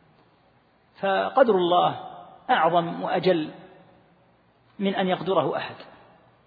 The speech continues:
لكن الله عرف عباده بشيء من عظمته هي كافية في تعرفهم على عظمته سبحانه وتعالى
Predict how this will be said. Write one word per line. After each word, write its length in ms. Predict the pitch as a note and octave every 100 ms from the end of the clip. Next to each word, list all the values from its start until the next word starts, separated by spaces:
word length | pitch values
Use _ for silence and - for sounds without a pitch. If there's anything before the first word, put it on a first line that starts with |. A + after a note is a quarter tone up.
| _ _ _ _ -
لكن 300 | A3+ A#3 A#3+
الله 400 | A#3+ G#3+ G#3+ C4+ - - - - - -
عرف 380 | G3 A#3 G3 E3+
عباده 680 | F3 E3+ F#3 F#3+ F#3+ F3+ A3+ - - - - - - _ _ _
بشيء 1200 | F3 E3+ E3+ F3+ - - _ - _ - G#3 G3+
من 140 | G3+ G3
عظمته 720 | E3+ G#3 A3 A3 G#3+ A#3+ A#3+ - - - - - _ -
هي 220 | G3 A3+
كافية 640 | A3+ A3 G3+ C4+ A#3 B3
في 180 | G#3+ A3
تعرفهم 580 | F#3 F3+ F#3+ G#3+ G#3+ G#3+
على 180 | F#3 F3
عظمته 540 | F3 F#3 F#3 F#3 F#3
سبحانه 460 | F3+ D3+ F3 E3+ A3
وتعالى 480 | D#3+ C3+ - -